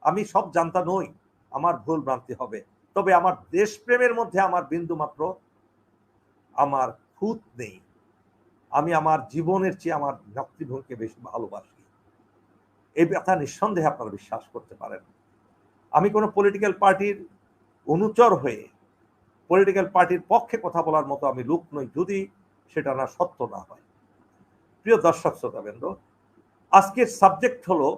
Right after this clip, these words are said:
প্রাণপ্রিয় মাতৃভূমির বিরুদ্ধে গভীর ষড়যন্ত্র এবং খোলামেলা আলোচনা। আপনাদের সাথে আমি খোলামেলা আলোচনা করব, আপনারাও এখানে পার্টিসিপেট করবেন। কিছুক্ষণ পরে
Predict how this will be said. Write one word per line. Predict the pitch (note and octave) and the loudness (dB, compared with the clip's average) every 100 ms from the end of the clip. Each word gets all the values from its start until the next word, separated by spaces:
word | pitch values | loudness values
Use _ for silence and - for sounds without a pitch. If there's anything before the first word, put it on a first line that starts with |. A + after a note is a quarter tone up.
| - | 2
প্রাণপ্রিয় | F3 F#3 G3+ G3+ G3+ F3 | 8 10 8 2 0 0
মাতৃভূমির | C#3+ F3 - F#3 C3+ E3+ F3 C#3+ | 2 0 0 -6 -6 -2 -2 0
বিরুদ্ধে | E3 F#3+ - E3+ - | 0 -2 -2 -4 0
গভীর | D#3 F3 A#3+ B3+ B3 A3 | 0 2 2 4 2 -2
ষড়যন্ত্র | - - F#3 E3 D3 B2+ - F2+ _ _ _ C3+ | -6 2 4 4 -2 -4 -12 -20 _ _ _ -8
এবং | C3+ - - | -8 -4 2
খোলামেলা | G#3 D3 A#2 | 2 2 -2
আলোচনা। | A2 G#2 - _ _ _ _ _ _ _ - | -4 -6 -14 _ _ _ _ _ _ _ -6
আপনাদের | E3+ G#3+ F3+ | -4 -4 -4
সাথে | - F#3+ | -6 -6
আমি | G3 E3+ | -10 -8
খোলামেলা | - F3+ E3 C#3+ | -2 0 0 -2
আলোচনা | A#2+ A2+ - G2 - | -2 -4 -12 -18 -18
করব, | A#2 - - _ _ _ _ | -20 -20 -20 _ _ _ _
আপনারাও | D#3 - G3+ G3+ | 0 2 2 2
এখানে | E3+ - E3 - | 0 -2 -6 -6
পার্টিসিপেট | C#3+ - C#3+ D#3+ D#3 | -8 -8 -6 -6 -4
করবেন। | C3 G#2+ G#2 - _ _ | -10 -10 -12 -14 _ _
কিছুক্ষণ | D3 F3 E3+ D#3+ | -8 -6 -6 -6
পরে | D3+ D3 C#3+ | -2 -2 -2